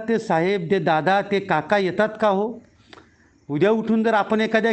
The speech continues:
खेड्यात राहत असू, शहरात राहत असू, एखाद्या कॉलनीत राहत असू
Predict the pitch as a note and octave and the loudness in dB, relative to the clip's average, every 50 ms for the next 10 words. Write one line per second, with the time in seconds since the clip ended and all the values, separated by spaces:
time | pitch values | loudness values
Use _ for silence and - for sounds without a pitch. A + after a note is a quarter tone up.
0 | A3 - G3+ F3 F#3+ G#3+ G#3+ - G#3 F#3+ F#3 F#3+ F#3 F3 F#3 G3+ G#3 A3 A3 - | 0 0 0 0 0 0 0 0 0 0 0 0 -2 -2 0 -2 -2 -2 -2 -2
1 | - F#3+ F3 E3 F#3 G#3 G#3 - G3+ F#3+ F#3 F#3 F#3 F3 - A3 G#3+ G3+ G3+ G3+ | 0 0 2 2 2 0 0 0 0 0 0 0 -2 -2 -2 0 -2 0 0 0
2 | G3 F#3 G3+ G3+ G3+ G3+ F#3+ F3 E3+ F#3 A3 G3 - G#3 G3 F3+ F3+ F#3 F3 E3 | 0 0 0 -2 0 0 0 2 2 0 0 0 0 0 0 0 0 0 -2 -2
3 | - A3 A#3+ A#3 - | -2 -2 -2 -2 -2